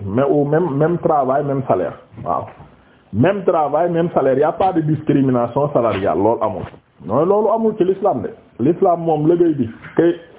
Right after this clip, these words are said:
waa ji pauvre la, kii riche la, déedéet, ñoo def même liggéey, même salaire. Waaw, même salaire. Liñ leen di jox, dañ leen di jox. Te tamit, salaire yooyu, selon ku nekk sa liggéey la mu représenté, selon loolu lañ lay fay. Waaw, du obligé wul ne ñépp ñooy tolloo salaire, mais juge bi,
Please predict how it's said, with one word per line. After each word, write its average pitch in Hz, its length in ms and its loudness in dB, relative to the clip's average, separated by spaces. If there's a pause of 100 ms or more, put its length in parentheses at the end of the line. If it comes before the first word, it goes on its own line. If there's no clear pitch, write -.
(580)
waa 143 220 2
ji 151 80 0
pauvre 143 360 2
la, 143 100 2
kii 135 200 2
riche 123 200 4
la, 120 100 2
déedéet, 120 380 2 (280)
ñoo 123 220 2
def 143 160 0
même 135 260 0
liggéey, 135 300 4
même 127 240 0
salaire. 87 300 0 (560)
Waaw, - 340 -2
même 120 280 0
salaire. 98 300 0 (180)
Liñ 110 160 0
leen 131 160 4
di 127 80 2
jox, 127 200 0
dañ 120 160 2
leen 117 160 2
di 113 80 -2
jox. 110 200 0
Te 143 100 2
tamit, 185 220 -2 (600)
salaire 196 340 2
yooyu, 180 320 2 (160)
selon 202 260 4
ku 208 120 0
nekk 214 300 -4
sa 202 60 4
liggéey 180 360 2
la 160 120 2
mu 208 120 0 (240)
représenté, 165 720 0
selon 147 260 2
loolu 139 300 2
lañ 143 100 -2
lay 165 160 2
fay. - 180 -2 (360)
Waaw, 90 200 0
du 110 120 -6 (160)
obligé 190 360 2
wul 156 200 2
ne 156 80 2
ñépp 180 260 2
ñooy 156 260 0
tolloo 139 320 0
salaire, 147 300 2
mais 147 100 -2
juge 143 340 2
bi, 240 120 6